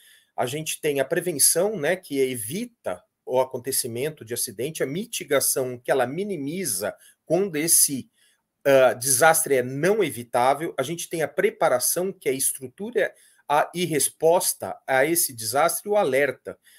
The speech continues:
que é uma notificação iminente, né? Tivemos um problema de alerta? Podemos ter tido, isso é uma autocrítica que a gente deve fazer, né? A preparação, a mitigação, a preparação nossa, a nossa estrutura, a resposta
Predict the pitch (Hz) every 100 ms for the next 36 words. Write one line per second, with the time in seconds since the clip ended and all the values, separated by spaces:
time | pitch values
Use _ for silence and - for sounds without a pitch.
0 | _ - 349 349 220 185 - 202 - 165
1 | - 190 180 185 160 113 101 - 104 104
2 | 127 - _ _ _ _ _ 214 196 247
3 | 143 147 147 - 123 156 170 120 123 123
4 | 123 117 180 - - 101 _ _ _ _
5 | _ _ _ 139 120 147 156 - 190 196
6 | 175 165 110 98 117 - 160 151 143 160
7 | - - 143 - - - 113 131 170 -
8 | 120 104 104 - _ _ _ - 110 104
9 | 98 90 101 131 - - _ 143 - 185
10 | 185 170 139 - 190 190 151 139 - -
11 | 123 - 196 180 185 226 190 - 196 131
12 | 131 185 - - 98 80 117 160 - 180
13 | - 123 185 185 131 131 - 165 160 -
14 | 101